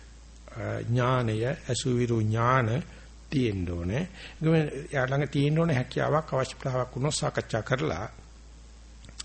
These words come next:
එතන එතන ගුණාගුණ කියලා තව බෙහෙත් පන්තිය වෙනස් කරගන්න පුළුවන් ශක්තියක් තියෙනවා නම් එයා ඊට පස්සේ ඒ ලද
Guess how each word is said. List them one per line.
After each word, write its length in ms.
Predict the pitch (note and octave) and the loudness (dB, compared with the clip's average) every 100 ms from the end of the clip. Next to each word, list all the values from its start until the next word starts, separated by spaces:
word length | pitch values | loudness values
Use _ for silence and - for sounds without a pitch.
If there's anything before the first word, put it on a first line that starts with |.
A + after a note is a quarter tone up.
| - | -8
එතන 280 | A#2+ C3+ A#2+ | -4 -2 -4
එතන 280 | A#2 B2 | -2 -2
ගුණාගුණ 500 | A#2+ A#2+ A#2 A#2 A2+ | 0 0 0 2 0
කියලා 360 | G#2+ A2+ A#2 F#3 - - - - | 0 2 2 0 -4 -16 -16 -8
තව 280 | B2 B2+ | -2 0
බෙහෙත් 300 | B2 A#2+ B2 - - - - | 2 2 0 -4 -18 -18 -8
පන්තිය 360 | - B2+ A#2 A#2+ | 0 2 2 2
වෙනස් 260 | A2+ B2+ - | 2 0 0
කරගන්න 420 | C3+ C3+ C3 C3 | 0 0 0 0
පුළුවන් 240 | B2+ B2+ | 0 0
ශක්තියක් 640 | - B2 - - G#2 - - - - - | 0 -2 -4 -4 -2 -4 -12 -18 -18 -8
තියෙනවා 360 | - E3+ F3+ F#3 | 2 6 6 6
නම් 180 | A3 G#3+ | 6 4
එයා 160 | F#3+ | 4
ඊට 160 | D#3 C#3 | 2 2
පස්සේ 380 | C3 A#2+ F3 B3+ - - - | 0 0 0 0 -4 -18 -8
ඒ 160 | - A#2+ | -2 0
ලද 280 | A#2 B2 | 0 2